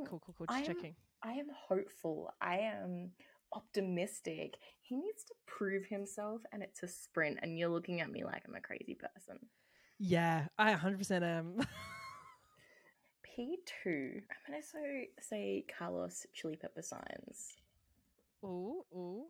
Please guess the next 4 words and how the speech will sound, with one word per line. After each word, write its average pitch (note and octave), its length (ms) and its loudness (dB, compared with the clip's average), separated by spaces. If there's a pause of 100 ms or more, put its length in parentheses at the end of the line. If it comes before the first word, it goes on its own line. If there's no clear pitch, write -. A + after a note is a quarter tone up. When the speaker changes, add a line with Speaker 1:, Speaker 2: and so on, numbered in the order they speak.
(1040)
Speaker 2:
And G3+ 440 2 (420)
Speaker 1:
Top G3 220 4
step. - 320 0 (320)
Speaker 2:
Checo. E3 560 2